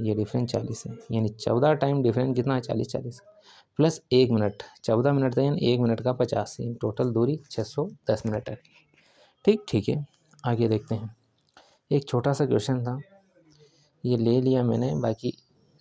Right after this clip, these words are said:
सभी को आता ही होगा ये तो, पर मैंने उठा लिया इसको। बोल रहा है, "दो किलोमीटर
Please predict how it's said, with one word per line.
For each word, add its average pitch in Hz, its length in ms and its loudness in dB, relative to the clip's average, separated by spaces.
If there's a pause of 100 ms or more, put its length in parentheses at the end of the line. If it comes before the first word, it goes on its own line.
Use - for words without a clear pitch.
सभी 127 180 2
को 131 80 4
आता 110 240 2
ही 127 60 4
होगा 113 260 2
ये 110 80 0
तो, - 200 -6
पर 123 180 -4
मैंने 113 240 0 (320)
उठा - 180 -6
लिया 110 180 2
इसको। - 280 -6
बोल 120 180 2
रहा 139 80 4
है, 120 80 0
"दो 131 240 6
किलोमीटर 127 640 2